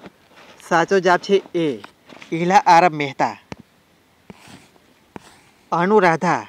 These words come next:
કયું ઉપનામ ધારણ કરીને સાહિત્ય સર્જન કરે છે? એ. શાહ, બી. ભટ્ટ, સી. ગુપ્તા, ડી. મહેતા. સાચો જવાબ છે સી. ગુપ્તા.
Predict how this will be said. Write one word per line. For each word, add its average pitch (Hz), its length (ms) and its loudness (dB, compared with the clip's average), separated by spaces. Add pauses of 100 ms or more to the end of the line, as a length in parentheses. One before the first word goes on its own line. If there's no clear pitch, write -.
(520)
કયું 220 260 2
ઉપનામ 202 400 2
ધારણ 196 360 -4
કરીને 175 480 -4 (840)
સાહિત્ય 208 380 4
સર્જન 180 440 -2
કરે 156 300 -4
છે? 131 320 -10 (640)
એ. 185 160 4
શાહ, 151 360 -4 (720)
બી. 190 180 0
ભટ્ટ, 165 460 -6 (560)
સી. 220 120 -2
ગુપ્તા, 151 540 -6 (540)
ડી. 190 220 0
મહેતા. 151 440 -6 (920)
સાચો 185 280 0
જવાબ 185 160 -2
છે - 180 -6
સી. 165 360 -8 (540)
ગુપ્તા. 147 500 -8